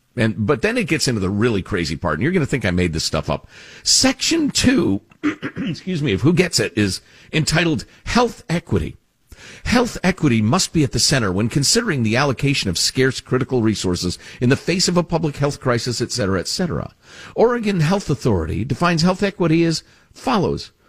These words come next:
Oregon will have established a health system that creates health equity when all people can reach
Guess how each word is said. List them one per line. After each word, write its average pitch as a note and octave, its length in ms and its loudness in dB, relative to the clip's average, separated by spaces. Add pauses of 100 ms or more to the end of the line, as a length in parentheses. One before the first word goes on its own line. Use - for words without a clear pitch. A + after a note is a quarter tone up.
(360)
Oregon C#4 360 2
will D#3+ 220 4
have D3+ 440 0
established F#3 500 0
a E3 60 4
health D#3 160 2
system E3+ 320 0
that F3 220 0
creates D4+ 380 0
health - 200 -2
equity B3+ 320 -2
when A3 140 2
all G#3+ 160 0
people F#3+ 280 -4
can E3 160 0
reach E3 280 0